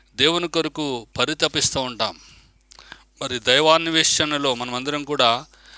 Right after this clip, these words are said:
ఆ, సాగిపోతూ ఉంటాం. మరి ఇలాంటి దైవాన్వేషణలో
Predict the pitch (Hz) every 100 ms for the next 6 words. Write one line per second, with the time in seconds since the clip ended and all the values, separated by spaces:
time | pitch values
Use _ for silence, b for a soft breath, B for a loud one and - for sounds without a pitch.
0 | B - 117 117 113 - 143 190 185 190
1 | 170 151 127 98 - b b b _ _
2 | _ B B B B - 156 147 131 135
3 | 156 170 160 151 123 110 123 151 170 180
4 | 170 160 165 151 139 113 104